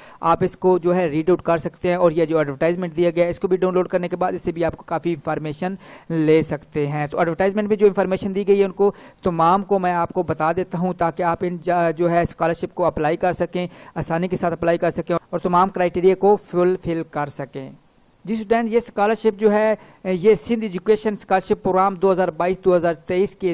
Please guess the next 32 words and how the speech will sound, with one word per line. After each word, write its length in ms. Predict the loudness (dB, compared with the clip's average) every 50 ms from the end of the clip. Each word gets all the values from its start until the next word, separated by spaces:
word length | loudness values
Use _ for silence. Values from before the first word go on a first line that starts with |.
| -4 -4
तहत 280 | -4 -2 -2 -2 -4 -6 -8
अनाउंस 400 | -8 -6 -4 -4 -4 -4 -6 -8
की 200 | -10 -10 -10 -4 -2
गई 220 | -2 -2 0 -2
हैं। 160 | -4 -4 -4 -2
आप 180 | -4 -4 -2 -4
देख 140 | -6 -4
सकते 260 | -4 -8 -8 _ -6 -4
हैं 140 | -4 -4
कि 100 | -6 -8
सिंध 220 | -8 -6 -8 -8 -8
एजुकेशन 360 | -8 -6 -6 -4 -4 -6 -8
फाउंडेशन 380 | -10 -8 -6 -6 -6 -8 -8 -10
के 120 | -10 -10
सि-, 200 | -8 -10 -12 -12 -12 -16 -20 -20 -20 -12 -12 -10
सिंध 260 | -4 -2 0 0 0 -2
स्कूल 300 | -4 -4 0 0 0 0
एजुकेशन 300 | 0 0 -2 -2 -2 -2
स्कॉलरशिप 420 | -4 -4 -2 -2 -2 -2 -4 -4
प्रोग्राम 300 | -2 -2 0 0 -2 -2
के 140 | -4 -6 -8
अहम 280 | -6 -4 -2 -2 -2
नुकात, 400 | -2 -4 -4 -4 -4 -4 -4 -4
यहाँ 140 | -4 -4 -4
पे 100 | -4 -6
अहम 180 | -8 -6 -6 -4
नुकात 340 | -6 -6 -4 -2 -2 -2 0
दिए 180 | 2 2 2 2
गए, 140 | 0 -2
इनको 180 | -4 -4 -2 -2
आपने 240 | -2 0 -2 -4 -4
लाजमी 460 | -2 -2 -2 -2 -2 -2 -4 -2 -4